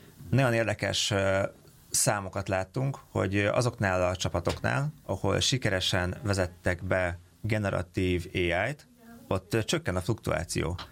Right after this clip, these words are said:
A generatív A I egyfajta biztonsági öv, egyfajta magabiztosságot ad a kollégáknak, illetve a kevesebb adminisztráció is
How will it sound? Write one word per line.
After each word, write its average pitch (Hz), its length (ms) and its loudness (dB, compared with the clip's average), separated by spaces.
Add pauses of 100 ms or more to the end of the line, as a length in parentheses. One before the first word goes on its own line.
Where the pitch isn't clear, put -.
(160)
A - 100 0
generatív 107 680 0 (540)
A - 40 0
I 98 640 0
egyfajta 110 460 -2
biztonsági 92 880 0
öv, 90 220 2 (240)
egyfajta 104 840 0
magabiztosságot 98 1000 0
ad 92 360 2
a - 100 -12
kollégáknak, 92 800 2 (420)
illetve 107 340 2
a 117 100 2
kevesebb 104 520 0
adminisztráció 101 1000 0
is 104 300 0